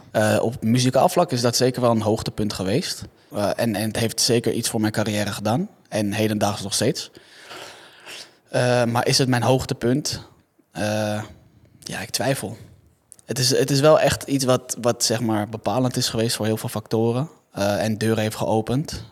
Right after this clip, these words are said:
Nou ja, ja, ik, zeker als je over het D J'en en over het draaien en produceren hebt, is dat mijn hoogtepunt, ja.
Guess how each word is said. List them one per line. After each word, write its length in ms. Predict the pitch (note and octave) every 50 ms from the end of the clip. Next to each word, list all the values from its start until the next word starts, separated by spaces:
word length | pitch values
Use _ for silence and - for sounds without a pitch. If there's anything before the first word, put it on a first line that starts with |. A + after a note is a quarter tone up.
| _ _ _ _ _ _ _ _ _ _ _ _ _ _ _ _ _
Nou 200 | - A2+ A2 A#2+
ja, 200 | B2 B2+ B2 B2
ja, 260 | B2 B2 A#2 G#2 G#2 -
ik, 260 | - A#2+ A2 A2 - -
zeker 320 | A#2 - - C3 C3+ - C3
als 140 | A#2+ - -
je 100 | A#2+ C2+
over 240 | F2 A#2 A#2 -
het 140 | B2 A#2 G2+
D 40 | G#2+
J'en 340 | A#2+ C3 B2+ A2+ G2+ G2+ G2+
en 60 | G2+
over 180 | G2 G#2 G2+ -
het 100 | G#2 G2
draaien 360 | A2 G#2 G#2+ A2 G#2+ G#2+ G2+
en 100 | G#2 G#2
produceren 380 | - G#2 G2+ G#2 - - A2+ G#2+
hebt, 120 | A2 - -
is 100 | A2 -
dat 180 | A2+ A2+ -
mijn 140 | A2+ G#2 G2
hoogtepunt, 440 | G2+ G2 G#2 - - - C3 A2+ -
ja. 160 | G2 F#2+ -